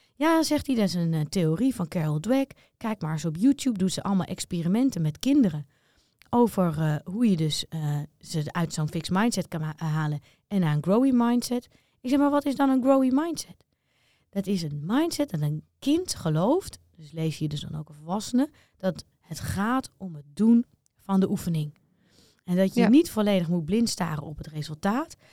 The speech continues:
Speaker 1: maar dat je moet geloven dat als je heel veel oefent, dat je uiteindelijk je potentieel eruit haalt of uiteindelijk jezelf verbetert.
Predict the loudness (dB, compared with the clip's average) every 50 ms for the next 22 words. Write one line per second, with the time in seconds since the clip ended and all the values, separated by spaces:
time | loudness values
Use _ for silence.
0 | _ _ _ _ -4 -2 -2 0 0 2 2 2 2 0 0 0 2 4 4 2
1 | 2 0 -4 -6 -6 -6 -6 -6 -8 -8 -4 0 2 2 2 2 0 -2 -6 -2
2 | -2 -2 -2 0 0 0 0 0 -4 -12 -20 _ _ _ _ _ _ _ -6 -6
3 | -6 -6 -8 -10 -10 -12 -12 _ -2 0 2 4 4 4 4 4 4 2 0 -2
4 | -6 -12 _ _ _ _ _ _ _ _ _ _ -16 -14 -8 -2 -2 0 0 0
5 | -2 -4 -2 -2 -2 -2 0 -2 -4 -4 -4 -6 -6 -6 -8 -10 -10 -10 -8 -8
6 | -8 -6 -4 -2 0 0 0 0 0 -2 -2 2 2 2 2 0 -4 -6 -6 -4
7 | -4 -4 -6 -10 -14 -20 -20 -20